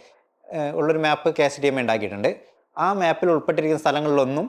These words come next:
ഇപ്പോൾ ക്വാറികൾക്ക് അനുമതി കൊടുക്കുന്നില്ല, പുതുതായിട്ട് അനുമതി കൊടുക്കുന്നില്ല. ഇനി പഴയ ക്വാറികൾ അവിടെ പ്രവർത്തിച്ചുകൊണ്ടിരിക്കുന്നതിൻ്റെ ആ ക്വാറികളുടെ എല്ലാം പ്രവർത്തനം നിർത്തിവെപ്പിക്കുകയും ചെയ്തിട്ടുണ്ട്. ഏ, ഖനനത്തെ അനുമതി കിട്ടണമെങ്കിൽ ഖനന ചട്ടങ്ങൾ പ്രകാരം അൻപത് മീറ്റർ ദൂരം പാലിക്കണമായിരുന്നു. എന്നാൽ ഇപ്പോഴത്തെ പുതിയ,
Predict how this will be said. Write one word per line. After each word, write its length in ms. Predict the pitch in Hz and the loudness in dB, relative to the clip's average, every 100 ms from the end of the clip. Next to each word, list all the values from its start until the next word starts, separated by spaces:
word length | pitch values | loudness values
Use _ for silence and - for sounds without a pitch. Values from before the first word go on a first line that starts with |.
| - _ - | -8 _ -8
ഇപ്പോൾ 180 | 175 190 | -2 0
ക്വാറികൾക്ക് 380 | 180 180 175 175 | 2 4 4 4
അനുമതി 240 | 165 170 | 2 4
കൊടുക്കുന്നില്ല, 360 | 160 127 117 110 - | 4 2 -2 -4 0
പുതുതായിട്ട് 320 | 160 160 160 | 4 4 4
അനുമതി 200 | 151 139 | 2 2
കൊടുക്കുന്നില്ല. 400 | 104 98 92 - - | 0 -2 -10 -12 -8
ഇനി 120 | 151 147 | -6 0
പഴയ 220 | 170 202 220 | 2 2 2
ക്വാറികൾ 300 | 185 180 165 | 2 4 4
അവിടെ 140 | 160 | 2
പ്രവർത്തിച്ചുകൊണ്ടിരിക്കുന്നതിൻ്റെ 960 | 160 147 143 151 165 147 139 131 139 143 | 2 2 2 0 0 2 2 0 0 2
ആ 60 | 160 | 0
ക്വാറികളുടെ 680 | - - - 151 156 139 | -2 -6 0 4 4 4
എല്ലാം 160 | 135 165 | 0 0
പ്രവർത്തനം 420 | 147 139 156 170 - - _ - | 2 2 2 -2 -2 -16 _ -4
നിർത്തിവെപ്പിക്കുകയും 520 | 185 185 190 185 185 | 0 4 2 2 2
ചെയ്തിട്ടുണ്ട്. 380 | 190 127 107 95 - _ 170 | 2 2 -2 -10 -18 _ -10
ഏ, 80 | 139 135 | -6 -2
ഖനനത്തെ 440 | 135 143 160 156 | 0 0 -2 0
അനുമതി 280 | 147 139 151 | 0 2 2
കിട്ടണമെങ്കിൽ 400 | 143 127 117 104 175 - 143 | 2 0 -2 0 -2 -2 -2
ഖനന 220 | 147 165 | 0 0
ചട്ടങ്ങൾ 340 | 156 151 147 | 0 0 0
പ്രകാരം 420 | 135 123 123 151 160 156 | 2 2 2 0 -4 -4
അൻപത് 260 | 185 185 | -2 0
മീറ്റർ 220 | 165 151 | 0 0
ദൂരം 260 | 160 170 175 | 2 2 4
പാലിക്കണമായിരുന്നു. 500 | 143 117 101 98 117 | 0 0 -4 -6 -4
എന്നാൽ 220 | 135 151 | 0 0
ഇപ്പോഴത്തെ 320 | 143 - 175 | 0 0 0
പുതിയ, 320 | 180 147 139 | 0 -2 0